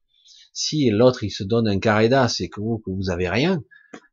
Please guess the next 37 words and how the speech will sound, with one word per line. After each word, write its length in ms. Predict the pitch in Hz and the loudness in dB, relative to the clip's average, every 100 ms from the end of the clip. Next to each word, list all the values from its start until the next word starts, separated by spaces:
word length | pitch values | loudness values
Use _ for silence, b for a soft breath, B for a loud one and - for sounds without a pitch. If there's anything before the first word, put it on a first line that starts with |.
| - | -10
euh, 280 | 95 90 90 | -6 -4 -4
vous 100 | 90 | -6
faites 220 | - 90 | -10 -10
comment 320 | - 110 127 | -6 -2 -2
pour 220 | 107 95 85 | -2 -8 -8
jouer ? 420 | 101 110 95 82 | -2 0 -2 -8
Vous 240 | 85 82 85 | -12 -14 -12
pouvez 140 | - 90 | -4 -2
pas 140 | 104 | 0
gagner, 300 | 117 160 196 | 0 0 0
les 100 | 123 | -2
dés 180 | 87 92 | -2 -4
sont 180 | - 90 | -4 -10
pipés, 420 | - - 170 151 | -14 -10 -6 -6
hein, 160 | 131 120 90 87 | -8 -12 -12 -10
là, 80 | |
vous 100 | 90 85 | -12 -10
pouvez 140 | 82 | -12
pas. 200 | 104 139 - _ _ _ _ B B B B B B B - | -10 -12 -14 _ _ _ _ B B B B B B B -8
Et 300 | 101 101 92 | -2 0 0
c'est 60 | 90 | -2
pour 120 | 95 | 0
ça 100 | 143 | 0
que 80 | 107 | 0
je 40 | |
dis, 200 | 92 120 | -4 -4
le 220 | 92 98 | 0 2
jeu 160 | 101 127 | 2 0
est 120 | 120 | 2
intéressant 500 | 98 90 90 87 151 | 0 0 -2 -2 -2
à 20 | |
la 80 | 160 | -2
condition 420 | 104 90 82 131 | -2 -4 -6 -8
qu'on 200 | 147 101 | -8 -10
puisse 380 | 92 104 - - | -10 -10 -10 -8
y 60 | 98 | -10
jouer 340 | 92 135 214 | -6 -6 -6